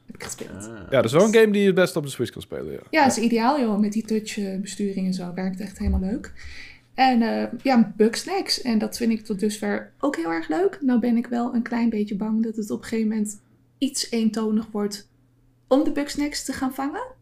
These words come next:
Speaker 2: Ja.
Speaker 1: Want, ehm, ik merk nu al dat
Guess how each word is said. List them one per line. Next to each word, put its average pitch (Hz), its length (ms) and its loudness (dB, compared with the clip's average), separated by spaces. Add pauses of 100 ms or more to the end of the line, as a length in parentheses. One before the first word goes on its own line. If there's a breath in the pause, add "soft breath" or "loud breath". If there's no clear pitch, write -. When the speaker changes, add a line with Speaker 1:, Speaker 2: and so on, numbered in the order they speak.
(480)
Speaker 2:
Ja. 214 220 0
Speaker 1:
Want, 208 320 -2
ehm, 208 880 -2
ik - 420 -14
merk 214 380 0
nu 226 160 2
al 220 160 -4
dat 208 380 -6